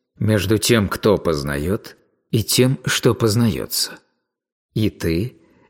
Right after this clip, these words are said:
это тот, кто познаёт. Ты никогда не сможешь стать познаваемым. Требуется время для того, чтобы расслабиться и принять тот факт,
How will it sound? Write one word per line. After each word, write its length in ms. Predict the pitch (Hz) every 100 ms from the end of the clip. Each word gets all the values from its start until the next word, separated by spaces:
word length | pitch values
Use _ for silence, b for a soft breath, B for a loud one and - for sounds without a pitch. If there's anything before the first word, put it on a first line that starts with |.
| _
это 260 | 117 - 98
тот, 320 | - 98 87
кто 240 | - 113
познаёт. 800 | - 107 95 107 85 55 - - _ _ _ _
Ты 120 | - 131
никогда 500 | 139 156 151 175 117
не 140 | 82
сможешь 500 | - 104 98 90 -
стать 300 | - 113 -
познаваемым. 800 | 127 110 123 95 64 60 - 113 _ _ _ _ _ _ _ _ _ _ _ _
Требуется 640 | 127 127 117 120 110 127
время 320 | 110 120 98 76
для 180 | 82
того, 280 | 80 98 95
чтобы 300 | - 95 82
расслабиться 760 | 85 80 113 113 127 135 - 139
и 240 | - 165
принять 640 | 156 160 139 113 82 - -
тот 220 | 90 -
факт, 440 | - - - -